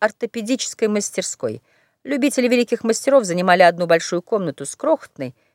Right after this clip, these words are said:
не запиравшейся уборной. Но наперекор всему, когда я вошёл в это помещение, мне оно сразу показалось удивительно приятным.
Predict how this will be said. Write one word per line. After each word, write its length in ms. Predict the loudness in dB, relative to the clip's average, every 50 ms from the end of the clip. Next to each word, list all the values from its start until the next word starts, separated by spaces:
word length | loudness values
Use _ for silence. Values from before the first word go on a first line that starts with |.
| _ _ -12
не 100 | -8 -4
запиравшейся 640 | -2 2 4 6 6 6 4 2 -8 -8 -6 -4 -4
уборной. 560 | -4 -4 -4 -4 -4 -6 -8 -12 -18 -20 _ _ _ _ _ _ _ _ _ _ _ _ _ _ _ _ _
Но 140 | -2 0 2
наперекор 460 | 2 2 2 0 0 4 4 2 2
всему, 340 | 2 -4 -2 0 0 2 2
когда 280 | 2 2 4 4 4 6
я 60 | 6
вошёл 280 | 4 4 2 0 0
в 40 | 0
это 160 | 2 0 0
помещение, 640 | -4 -4 -6 -6 -6 -2 2 2 4 4 2 0 -2 _ _ _ _ _ _ -8
мне 280 | -2 2 4 6 6 4
оно 160 | 4 0 -4
сразу 320 | -2 2 4 4 4 2
показалось 480 | -2 -2 -2 0 2 2 2 2 0 -2
удивительно 540 | -4 -2 -2 -2 -2 -4 -6 -12 -12 -14 -12
приятным. 580 | -8 -8 -6 -6 -8 -10 -12 -18 -20 -20 -20